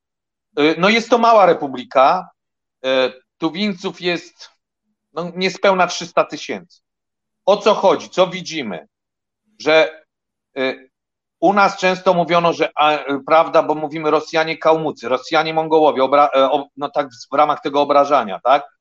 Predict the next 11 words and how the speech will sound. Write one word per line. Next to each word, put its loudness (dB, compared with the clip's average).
E, -4
i, -10
e, 2
no, 0
oczywiście -2
wtedy -6
pojawia 0
się -10
pytanie, -2
no, 2
a 4